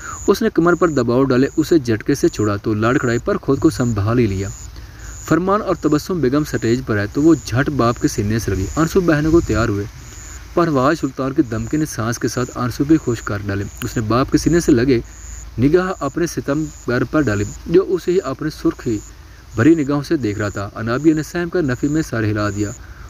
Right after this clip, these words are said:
वो तंजिया मुस्कुराए रुख मोड़ गया। फरमान अली असुदा से मुस्कुराते बेटी का सर थपक कर रह गए।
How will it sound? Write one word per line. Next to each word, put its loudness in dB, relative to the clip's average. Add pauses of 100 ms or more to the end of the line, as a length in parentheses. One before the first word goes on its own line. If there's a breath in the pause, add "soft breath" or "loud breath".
(140 loud breath)
वो 6
तंजिया 2
मुस्कुराए 0 (120)
रुख -2
मोड़ -2
गया। -2 (1400 loud breath)
फरमान 2
अली 0
असुदा 2
से 2
मुस्कुराते 0
बेटी 0
का 0
सर -2
थपक -4
कर 0
रह 0
गए। -4